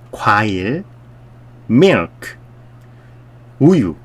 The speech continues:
이렇게 음식들을 다시 한번 알아봤습니다. 자, 그 다음에 노래가 나오죠. 여기 노래는 어떤 내용이 나오냐면 "Do you like milk? Do you like milk?"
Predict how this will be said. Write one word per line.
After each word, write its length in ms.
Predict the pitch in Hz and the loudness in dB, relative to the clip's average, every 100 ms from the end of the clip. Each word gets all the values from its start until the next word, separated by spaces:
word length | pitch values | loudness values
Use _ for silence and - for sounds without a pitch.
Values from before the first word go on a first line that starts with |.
| - - - - - - - | -20 -20 -20 -20 -20 -20 -8
이렇게 580 | - - - - 185 - - - | -6 -6 -8 -2 -2 -2 -12 -2
음식들을 600 | 117 123 135 - 113 175 | -2 0 -4 -4 -2 -2
다시 220 | - 110 | -2 -6
한번 200 | 120 117 | -4 -4
알아봤습니다. 840 | 110 101 101 - 98 82 78 123 220 - - - - - - - | -4 -4 -6 -8 -12 -8 -4 -4 -4 -6 -8 -6 -10 -16 -16 -4
자, 160 | 101 | -2
그 100 | - | 2
다음에 260 | 139 151 131 | 2 2 2
노래가 360 | 107 139 175 | 2 4 6
나오죠. 400 | 156 98 98 151 139 - - - - | 4 0 0 -2 -2 -14 -20 -18 -8
여기 160 | 104 101 | -6 -2
노래는 480 | 107 135 139 202 - | 0 2 2 0 -2
어떤 260 | 110 151 | -4 -2
내용이 240 | 151 135 123 | 0 0 -2
나오냐면 640 | 87 87 95 110 180 113 - - - - - - | -4 -6 -6 -2 0 -2 -6 -20 -18 -16 -16 -12
"Do 100 | - 123 | 0 4
you 200 | 156 226 | 4 4
like 220 | 226 220 | 4 4
milk? 340 | 220 226 240 - - - - | 4 4 2 -4 -20 -20 -6
Do 100 | 120 | 2
you 200 | 117 175 | 4 4
like 260 | 214 220 214 | 4 2 2
milk?" 420 | 214 220 220 - | 0 0 -2 -6